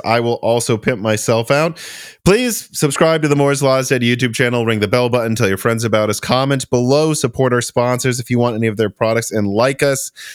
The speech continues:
um, and like our videos. And additionally, consider joining the Patreon. Two dollars gets you access to asking guest questions, exclusive content, Die Shrink.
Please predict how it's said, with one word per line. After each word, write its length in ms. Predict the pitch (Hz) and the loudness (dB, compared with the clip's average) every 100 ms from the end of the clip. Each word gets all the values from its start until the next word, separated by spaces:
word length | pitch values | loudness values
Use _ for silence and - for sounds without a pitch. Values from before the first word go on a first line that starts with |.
| - - | -20 -4
um, 520 | 107 117 117 117 117 120 - - 117 110 | 0 2 2 0 0 -4 -6 -6 -2 -2
and 160 | 107 | 0
like 180 | 110 113 | 0 0
our 120 | 113 | 0
videos. 580 | 98 127 123 120 117 - - _ _ | 2 2 2 2 0 -2 -12 _ _
And 380 | 123 127 123 123 | 0 2 2 2
additionally, 400 | 131 165 262 233 | 0 0 -2 -4
consider 320 | - 110 117 | -6 0 0
joining 260 | 123 139 151 | 2 2 2
the 60 | |
Patreon. 720 | 143 160 160 160 156 156 156 - | 2 0 2 0 2 0 -2 -2
Two 100 | 123 | 0
dollars 380 | 120 120 120 | 2 2 0
gets 180 | - 107 | -4 -4
you 140 | 110 104 | 0 2
access 560 | 101 101 - 104 - | 0 -2 -2 -2 -4
to 260 | - 101 90 | -2 0 2
asking 400 | 95 95 - 90 | 0 -2 -4 -4
guest 240 | 76 76 | -4 -4
questions, 800 | - 160 - 135 117 85 78 - | 0 0 0 0 0 -2 -6 -8
exclusive 500 | 87 - 107 95 90 | -8 -6 -6 -6 -6
content, 400 | 98 90 - - | -4 -2 -4 -2
Die 240 | 127 139 | 0 0
Shrink. 380 | 135 143 131 127 | 0 0 0 -2